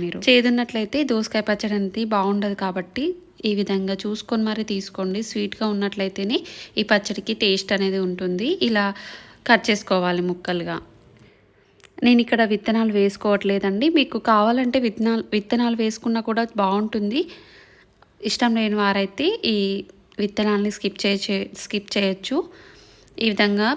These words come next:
పీసెస్గా కట్ చేసుకోవాలి. చూసారు కదండి, ఈ విధంగా నేను మొత్తం పీసెస్గా కట్ చేసుకొని పక్కన ఉంచుకోవాలి. నేను ఇక్కడ చింతపండుని చిన్న నిమ్మకాయ సైజ్ అంత చింతపండుని ఈ విధంగా వాటర్లో వేసుకొని కడిగి నానబెట్టేసుకుంటున్నాను. ఒక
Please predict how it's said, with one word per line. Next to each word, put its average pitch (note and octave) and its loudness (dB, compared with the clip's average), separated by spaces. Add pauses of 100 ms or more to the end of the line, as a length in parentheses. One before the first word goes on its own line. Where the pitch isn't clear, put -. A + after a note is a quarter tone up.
పీసెస్గా G#3+ 0
కట్ G3+ -4
చేసుకోవాలి. F#3 -6 (220)
చూసారు A#3 0
కదండి, G#3+ 0 (100)
ఈ - 2
విధంగా G3 0
నేను G3 2
మొత్తం B3+ -2 (440)
పీసెస్గా G#3 -2
కట్ F#3+ 2
చేసుకొని A3 -2
పక్కన F#3+ -4
ఉంచుకోవాలి. F3+ -6 (1080)
నేను A#3+ 4
ఇక్కడ A3+ 2
చింతపండుని A#3+ 2 (120)
చిన్న A#3 2
నిమ్మకాయ A3 2
సైజ్ G3+ 0
అంత G3 -4 (100)
చింతపండుని G3+ 0
ఈ D4+ 2
విధంగా F#3+ 0
వాటర్లో F#3+ -2
వేసుకొని A#3 -2
కడిగి G3 2
నానబెట్టేసుకుంటున్నాను. F#3 -2
ఒక G#3 -6